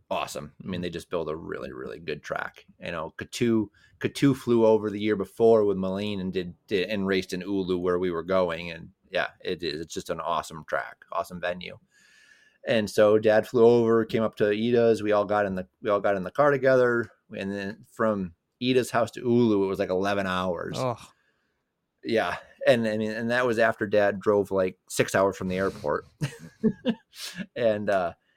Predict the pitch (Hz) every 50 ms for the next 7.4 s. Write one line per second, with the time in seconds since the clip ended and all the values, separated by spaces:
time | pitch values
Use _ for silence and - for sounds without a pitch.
0 | _ _ _ _ _ _ _ - - - - - - 117 107 104 98 98 95 104
1 | 104 98 - - 113 101 101 113 107 104 101 - _ - 101 98 101 104 107 104
2 | 98 95 95 101 123 _ _ _ _ _ _ _ _ - - 104 92 85 82 82
3 | 82 - - - - 104 110 143 _ _ _ _ _ _ _ _ _ _ _ _
4 | _ _ _ _ _ _ _ _ - 131 104 98 95 95 107 - - 139 143 127
5 | 120 117 117 113 110 113 117 117 107 104 104 104 - - 127 117 110 107 113 113
6 | 113 104 98 95 104 101 98 - - 123 117 107 104 101 98 98 - 107 104 101
7 | 95 101 101 98 101 98 95 92